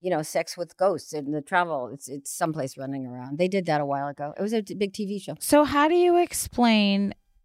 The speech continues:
Speaker 2: v-, sexual energy without a body? Like, why, why sex if there's no body?
Speaker 1: Well, it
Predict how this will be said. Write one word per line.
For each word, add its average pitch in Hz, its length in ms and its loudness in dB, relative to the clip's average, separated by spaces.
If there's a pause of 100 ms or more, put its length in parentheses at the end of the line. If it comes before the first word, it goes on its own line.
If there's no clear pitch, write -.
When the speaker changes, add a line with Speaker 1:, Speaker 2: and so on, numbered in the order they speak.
(220)
Speaker 2:
v-, 180 160 -6 (160)
sexual 226 680 2
energy 202 440 2
without 175 360 4
a 170 60 4
body? 151 580 0
Like, 180 160 4
why, 202 400 6
why 214 340 4
sex 269 460 0
if 202 160 0
there's 202 200 2
no 196 160 4
body? 185 540 2
Speaker 1:
Well, 233 380 4
it 226 260 2